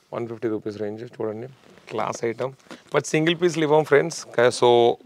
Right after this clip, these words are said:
ఒక్కో piece కావాల్సిన వాళ్ళు ఖచ్చితంగా, ఆ,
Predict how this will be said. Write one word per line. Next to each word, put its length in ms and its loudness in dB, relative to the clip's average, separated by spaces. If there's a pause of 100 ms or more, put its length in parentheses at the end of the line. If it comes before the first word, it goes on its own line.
ఒక్కో 260 4
piece 240 -4
కావాల్సిన 380 2
వాళ్ళు 120 0
ఖచ్చితంగా, 720 0 (720)
ఆ, 540 4